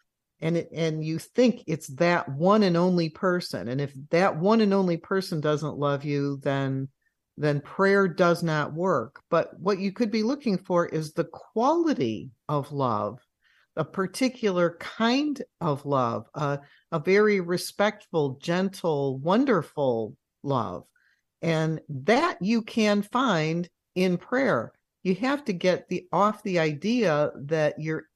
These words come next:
prayers can only be answered in one very specific way.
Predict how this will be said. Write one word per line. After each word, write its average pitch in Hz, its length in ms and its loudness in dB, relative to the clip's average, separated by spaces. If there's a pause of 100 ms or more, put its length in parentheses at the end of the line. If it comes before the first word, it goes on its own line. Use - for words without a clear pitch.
(140)
prayers 214 320 2
can 165 280 -4
only 190 280 4
be 151 240 -2
answered 165 540 -2
in 151 260 -2
one 190 400 0 (220)
very 170 760 4
specific - 920 -6
way. 98 420 -8